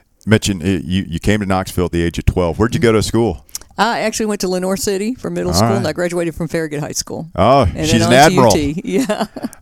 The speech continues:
Speaker 1: Okay, and, and
Speaker 2: Yeah.
Speaker 1: the, you went to U T?
Speaker 2: I did go to U T. I got my B A in psychology at U T, and then I got a master's, uh, from Long Island University, uh, a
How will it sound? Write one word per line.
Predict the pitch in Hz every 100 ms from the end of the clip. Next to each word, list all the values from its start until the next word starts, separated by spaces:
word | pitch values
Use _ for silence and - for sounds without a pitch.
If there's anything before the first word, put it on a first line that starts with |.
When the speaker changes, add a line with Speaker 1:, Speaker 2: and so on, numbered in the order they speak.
| -
Speaker 1:
Okay, | - 120 127 139 110 107
and, | 107
and | 101 98
Speaker 2:
Yeah. | 101 98
Speaker 1:
the, | 98
you | 98
went | 101
to | -
U | 98 98
T? | 101 98
Speaker 2:
I | 170
did | 185 175
go | 185
to |
U | 196 208
T. | 202 185
I |
got | 175 165
my | 160
B | 170 170
A | 175 180
in | 175
psychology | 151 160 - 170 147 147 147
at | -
U | 156
T, | - 143 151 247 -
and | 147 143 143
then | 143 143
I | 139
got | 147 139
a |
master's, | 143 160 156 156 143 135 -
uh, | 139
from | 139 143
Long | 151 151 156
Island | 143 147 143
University, | 135 135 147 139 139 135 135 -
uh, | 127
a | 127 147 135